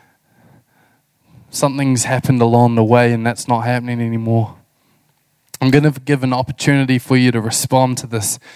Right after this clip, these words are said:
God I'm talking about tonight. For this God that healed people tonight. For this God that loves to encounter our kid, uh, our, his kids, not our kids, his kids.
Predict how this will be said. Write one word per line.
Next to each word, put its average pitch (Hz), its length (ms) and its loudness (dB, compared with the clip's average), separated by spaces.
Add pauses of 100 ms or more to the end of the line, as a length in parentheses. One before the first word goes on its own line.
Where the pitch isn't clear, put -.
(280)
God 123 220 6
I'm 113 120 0
talking 110 360 -4
about 101 260 -6
tonight. 101 380 -12 (760)
For 131 140 2
this 117 140 0
God 135 380 4
that 120 180 0
healed 147 380 4 (260)
people 131 400 0
tonight. 101 420 -10 (520)
For 139 100 0
this 117 100 -2
God 139 260 2
that 127 220 0
loves 131 500 -2
to 110 300 -4 (160)
encounter 123 640 -2 (260)
our 123 160 2
kid, 117 480 -4
uh, 117 160 0
our, 120 220 2 (320)
his 160 200 2
kids, - 420 -12
not 113 220 -4
our 117 200 -4
kids, - 360 -18 (540)
his 151 260 2
kids. - 640 -10